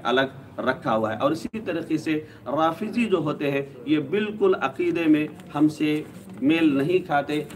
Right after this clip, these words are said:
हर चीज़ में इख्तिलाफ क-, करते हैं। चुनांचे इनसे भी हमें बहुत ही होशियार रहना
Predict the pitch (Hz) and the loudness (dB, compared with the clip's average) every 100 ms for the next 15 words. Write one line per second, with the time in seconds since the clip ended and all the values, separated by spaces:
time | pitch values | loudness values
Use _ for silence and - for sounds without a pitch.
0 | - 180 175 - 226 202 196 147 - 156 | -2 0 0 -2 -4 -2 -2 -4 -4 -2
1 | 147 - - 139 - - 135 135 135 139 | 0 -2 -8 -10 -8 -4 -4 -2 0 0
2 | 135 - - 147 135 135 131 - 151 170 | -2 -10 -4 0 0 0 -2 0 0 0
3 | 160 143 131 139 135 - - - - - | -2 0 0 2 0 -2 -14 -20 -20 -2
4 | 127 147 151 139 131 123 135 131 123 120 | 2 4 2 0 -2 -4 0 0 0 -2
5 | 120 117 | -2 -2